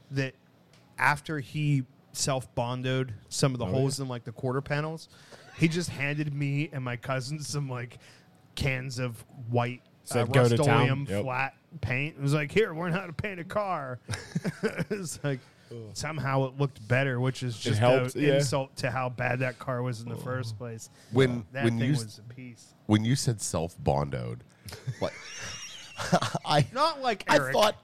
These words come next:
Speaker 3: I thought that was a metaphor for something for a second. I'm like, I'm like, "What does he get?" Oh, he actually means Bondo and did it be himself.
Speaker 1: Dude,
Speaker 2: Oh. So my
Speaker 1: I
Speaker 2: mom
Speaker 1: never
Speaker 2: confirmed it was a Ford Fairmont, though.
Speaker 1: I never actively watched that seventies show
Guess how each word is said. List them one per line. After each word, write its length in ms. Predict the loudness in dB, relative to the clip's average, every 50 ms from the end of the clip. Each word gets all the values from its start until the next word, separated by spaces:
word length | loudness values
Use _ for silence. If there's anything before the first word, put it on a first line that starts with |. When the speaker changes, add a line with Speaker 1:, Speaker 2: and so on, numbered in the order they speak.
| _ 0
Speaker 3:
I 100 | 0 2
thought 380 | 2 2 4 4 4 4 4
that 160 | 4 2 4 4
was 160 | 2 2 2
a 40 | 0
metaphor 640 | 2 2 4 4 4 2 0 0 2 2 2 2
for 180 | 0 0 0 0
something 540 | 0 2 2 0 0 2 2 2 2 2 0
for 200 | -2 -2 0 0
a 60 | 0
second. 400 | -2 0 0 0 0 2 0 -2
I'm 120 | -2 -2 -2
like, 180 | -4 -4 -4 -6 -10 -16 -20 -20 -18 -10 -6
I'm 100 | -2 -2
like, 180 | -2 0 2
"What 80 | 2 2
does 120 | 2 2 -2
he 60 | -4
get?" 180 | -2 -2 -4 -2 0
Oh, 240 | 2 4 4 4
he 220 | 4 2 0 -2 -2 0
actually 360 | 2 2 2 2 0 0 0 2
means 280 | 4 4 4 2 2 0
Bondo 600 | 0 2 2 2 2 0 -2 -4 -4 -4 -6 -4
and 280 | -4 -4 -4 -4 -6 -10 -12 -8
did 160 | -6 -4 -4 -4
it 160 | -6 -6 -6
be 120 | -4 -4
himself. 760 | -4 -4 -6 -4 -2 -2 -2 -2 -2 -6 -10 -14 -16 -16 -18 -20 _ _ -20 -20 -20 -20 -10 -4
Speaker 1:
Dude, 260 | -2 0 2 2 2
Speaker 2:
Oh. 340 | 2 0 0 -2 -4 -6 -8 -12 -16 -18
So 120 | -10 -2 2
my 80 | 2
Speaker 1:
I 40 | 4
Speaker 2:
mom 220 | 6 6 6 6 6
Speaker 1:
never 140 | 4 2
Speaker 2:
confirmed 440 | 2 2 2 2 2 2 2 0 -2 -2
it 40 |
was 140 | -2 -2 -2
a 60 | -4
Ford 280 | -6 -4 -4 -4 -4 -4
Fairmont, 520 | -2 -2 -2 0 0 -2 -4 -6 -8 -8
though. 220 | -8 -8 -8 -8 -10 -12 _ -8 0 2
Speaker 1:
I 80 | 4
never 260 | 4 4 4 2 2
actively 560 | 2 2 0 0 -2 -2 -2 0 2 2 2 0
watched 560 | 0 -2 -2 -2 -4 -6 -8 -10 -12 -14 -14 -8
that 220 | -4 -4 -4 -4 -4
seventies 400 | -4 -4 -2 -2 0 -2 -2 -2
show 360 | -2 -2 0 0 0 0 -2